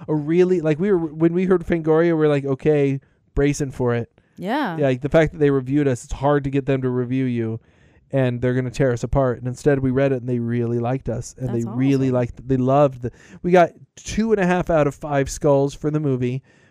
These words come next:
Speaker 1: which, granted, the movie's not heavy on horror, so okay. Um,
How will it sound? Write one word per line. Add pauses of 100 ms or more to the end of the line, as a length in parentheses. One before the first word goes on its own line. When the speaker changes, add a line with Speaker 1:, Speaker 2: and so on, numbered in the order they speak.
Speaker 1:
which,
granted,
the
movie's
not
heavy
on
horror,
so
okay. (480)
Um,